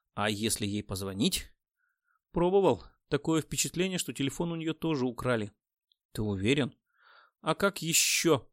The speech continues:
Ее ноутбук ночью оказался у непонятного мотоциклиста,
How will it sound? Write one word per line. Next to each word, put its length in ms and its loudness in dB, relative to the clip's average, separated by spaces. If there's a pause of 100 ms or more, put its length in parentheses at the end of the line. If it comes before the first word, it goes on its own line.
(260)
Ее 320 2
ноутбук 520 2
ночью 440 0
оказался 560 0
у 100 -4
непонятного 560 0
мотоциклиста, 800 0